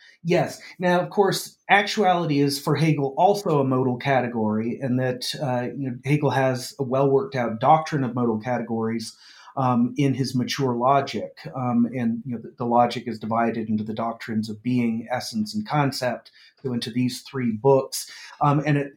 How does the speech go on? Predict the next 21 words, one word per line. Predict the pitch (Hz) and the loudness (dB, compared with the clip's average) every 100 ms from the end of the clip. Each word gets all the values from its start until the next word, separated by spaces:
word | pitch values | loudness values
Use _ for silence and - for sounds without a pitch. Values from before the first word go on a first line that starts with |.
| - | 0
and | 135 | 0
it's | 135 - - | 0 -4 -8
the | - | -6
very | 131 127 160 165 139 | -6 0 2 2 2
last | 143 143 139 | 4 4 2
stretch | - - 143 139 - | -6 0 0 0 -6
of | - | -8
the | |
second | 135 - 170 143 120 | -4 0 0 2 0
book, | 110 107 | 0 -4
The | 113 | 2
Doctrine | 131 131 - | 4 4 0
of | 117 | 0
Essence, | 131 131 117 107 107 - - - - | 0 -2 -4 -6 -6 -12 -18 -10 -2
you | 131 | 2
know, | |
in | 123 | 2
which | 123 120 | 2 -2
Hegel | - 147 143 139 127 123 113 | -2 0 2 4 2 0 -4
delineates | - 123 135 135 123 117 117 - - 135 | -4 2 2 4 2 0 -4 -8 -10 -8
the | 127 123 117 110 | -4 0 -2 -4